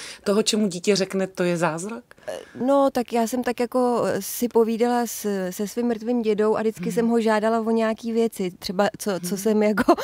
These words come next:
Speaker 2: <laughs> eh, eh, trošku přestala důvěřovat rodičům, že mi splněj, třeba, že mě
Speaker 1: <laughs>
Speaker 2: zbuděj na Studio Kamarád v neděli v osm.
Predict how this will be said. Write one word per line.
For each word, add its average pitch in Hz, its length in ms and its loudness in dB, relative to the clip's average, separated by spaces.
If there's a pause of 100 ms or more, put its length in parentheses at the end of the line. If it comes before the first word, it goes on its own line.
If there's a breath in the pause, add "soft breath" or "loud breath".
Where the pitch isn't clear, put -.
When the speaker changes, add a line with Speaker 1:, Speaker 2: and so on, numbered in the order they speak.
Speaker 2:
<laughs> 605 160 -6
eh, 214 240 6
eh, 208 180 4
trošku 214 400 2
přestala 233 400 2
důvěřovat 220 520 4
rodičům, 220 520 4
že 233 100 6
mi 240 140 6
splněj, 208 460 4
třeba, 185 260 0
že 214 120 10
mě 208 200 8
Speaker 1:
<laughs> - 20 2
Speaker 2:
zbuděj 208 400 4
na 220 100 4
Studio 220 420 2
Kamarád 214 420 2
v 208 60 2
neděli 208 300 6
v 208 140 0
osm. 226 480 2